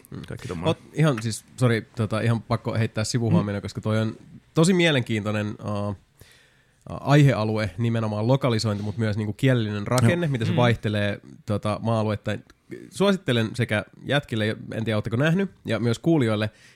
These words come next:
Speaker 1: tsekatkaa YouTubesta Ars Technican semmonen
Speaker 2: Mm.
Speaker 1: parikymmenen minuutin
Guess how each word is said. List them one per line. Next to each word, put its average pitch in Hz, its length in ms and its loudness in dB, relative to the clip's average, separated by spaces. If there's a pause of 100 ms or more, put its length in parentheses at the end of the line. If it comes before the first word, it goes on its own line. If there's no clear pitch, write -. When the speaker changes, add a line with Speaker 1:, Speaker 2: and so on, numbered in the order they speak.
Speaker 1:
tsekatkaa 135 400 2
YouTubesta 120 580 2
Ars 127 240 -2
Technican 107 640 -4 (140)
semmonen 101 360 -2
Speaker 2:
Mm. - 80 0 (960)
Speaker 1:
parikymmenen 131 340 4
minuutin 110 440 0